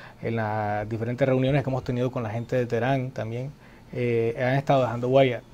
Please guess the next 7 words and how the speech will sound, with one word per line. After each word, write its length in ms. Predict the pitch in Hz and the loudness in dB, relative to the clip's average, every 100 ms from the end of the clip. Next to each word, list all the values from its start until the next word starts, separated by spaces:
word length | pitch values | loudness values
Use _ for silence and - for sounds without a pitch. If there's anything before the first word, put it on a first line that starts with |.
| - - | -20 2
¿Qué, 240 | 139 147 - | 4 4 4
qué 140 | 143 | 4
sucede? 420 | 139 143 175 135 - - - | 6 10 10 10 0 -16 -6
Hay, 600 | 117 120 127 127 131 135 | 2 4 6 4 2 0
hay 200 | 131 123 | 0 0
temas 480 | 123 165 160 160 139 | 8 8 10 8 4
importantes 680 | 131 139 135 160 156 151 | -2 -2 4 6 6 2